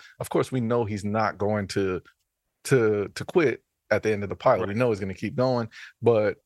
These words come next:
Speaker 2: Right.
Speaker 1: we are, we're getting, we're getting that he's, like, a man of duty. He's a duty-bound individual, but he's also
Speaker 2: Right.
Speaker 1: willing to break the rules. So that kind of is intriguing. We're interested in that.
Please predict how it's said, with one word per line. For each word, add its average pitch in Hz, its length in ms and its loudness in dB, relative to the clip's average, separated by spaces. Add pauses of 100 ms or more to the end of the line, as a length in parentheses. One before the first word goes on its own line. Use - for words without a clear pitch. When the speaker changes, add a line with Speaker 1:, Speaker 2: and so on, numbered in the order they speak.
Speaker 2:
Right. 101 280 -6 (300)
Speaker 1:
we 127 160 4
are, 127 180 6
we're 117 120 2
getting, 117 500 -2 (460)
we're 123 120 2
getting 127 420 0
that 113 260 2
he's, 104 340 -2
like, 104 200 4
a 101 80 0
man 120 300 0
of 98 160 -4
duty. 120 220 0
He's 113 120 -2
a 104 60 0
duty-bound 117 760 -2
individual, 120 680 -2 (240)
but 113 80 0
he's 113 140 -2
also 113 240 0
Speaker 2:
Right. - 20 -4
Speaker 1:
willing 113 200 0
to 104 60 -2
break 107 280 0
the 107 80 -4
rules. 117 360 0
So 110 120 0
that 104 200 0
kind 117 200 0
of 101 100 -4
is 95 100 -4
intriguing. 117 560 -2
We're 104 160 0
interested 117 500 -2
in 120 140 -2
that. 127 240 -4